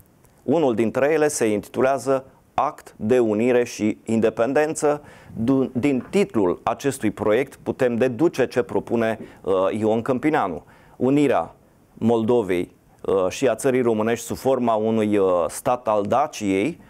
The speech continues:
da, după modelul, uh, Daciei, uh, și neutralitatea și independența, uh, statului respectiv. Cel de-al doilea proiect elaborat de Ion Câmpineanu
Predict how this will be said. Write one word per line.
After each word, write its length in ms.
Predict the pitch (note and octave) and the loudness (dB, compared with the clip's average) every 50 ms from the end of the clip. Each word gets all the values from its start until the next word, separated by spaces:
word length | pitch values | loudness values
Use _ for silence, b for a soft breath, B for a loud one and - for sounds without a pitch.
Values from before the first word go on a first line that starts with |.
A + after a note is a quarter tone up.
| B B | B B
da, 200 | B - G#2 A2+ | B -4 -2 -2
după 220 | C3 A#2+ G2+ G#2 G2 | -2 -2 -4 -4 -2
modelul, 540 | F#2+ G2 G2+ G2 G#2 G#2 G#2 G2 F#2 - - | -2 -2 0 2 0 2 2 0 -2 -2 -4
uh, 80 | - F#2 | -6 -4
Daciei, 580 | F2+ F2 F#2 F#2+ G#2 - - D3 D#3+ F3+ G3 - B B B B B B B B | -2 0 0 0 -2 -2 -2 0 0 0 -2 -6 B B B B B B B B
uh, 220 | - A#2 A#2 A#2 | -2 0 0 0
și 640 | A2 - - - - D3 D3 D3 D3 D3+ C#3 B2+ - | -2 -4 -6 -4 0 2 4 4 4 4 4 2 2
neutralitatea 1040 | - B2 A#2+ C3 B2 A#2+ A2+ - C3 A#2 G#2+ G#2 G#2 G2+ - C#3+ C3+ - C#3 C3 C3+ | 2 2 2 2 2 0 0 0 0 -2 0 -2 -2 -2 -2 -2 0 0 -2 -2 -2
și 380 | C3+ - - C3 C3 C3 - - | -4 -8 -4 -2 -2 -2 -2 -2
independența, 1000 | A#2+ A#2+ B2+ A2+ A2+ A2 - G#2+ G2+ G2 A2 A2 A2+ A2 - A2 G2 G2 G2 G#2 B B B B | 0 0 2 2 0 0 0 -4 0 0 0 -2 -2 -2 -2 0 0 0 -2 -4 B B B B
uh, 200 | B - G2 G2 F#2 | B -4 -2 -2 -2
statului 600 | - - - A2 G#2 - A2 G2 G2+ G2+ - - - | -2 -4 -4 -4 -4 -2 -2 0 0 0 -2 -2 -4
respectiv. 720 | G#2 G#2 G#2+ G#2 - - A#2+ A2 - - A2+ - - - - _ _ _ _ _ _ _ B B B B B B B B B B B | -2 -2 -2 -2 -2 -4 -6 -4 -2 -2 -2 -2 -4 -12 -20 _ _ _ _ _ _ _ B B B B B B B B B B B
Cel 200 | - - D3+ C3 | -2 0 0 2
de-al 180 | A#2+ A#2+ A#2+ A#2+ | 2 2 2 2
doilea 260 | B2+ E3 E3+ D3+ C3 | 2 2 2 2 0
proiect 360 | - - - A#2+ B2+ B2+ - | -2 0 0 0 0 0 0
elaborat 460 | B2+ A2 G#2+ G2+ G2 G2+ G2+ G2+ G2 | 0 0 0 2 2 2 2 2 2
de 80 | F#2 G2 | 2 2
Ion 180 | G2 G2 F#2+ F#2+ | 2 2 0 0
Câmpineanu 720 | - A2+ G#2+ - D#3 E3+ E3+ D#3+ D#3 D#3 D3+ D3+ D3+ D3+ | -2 -4 -4 -2 -2 0 0 0 0 0 0 -2 -2 -4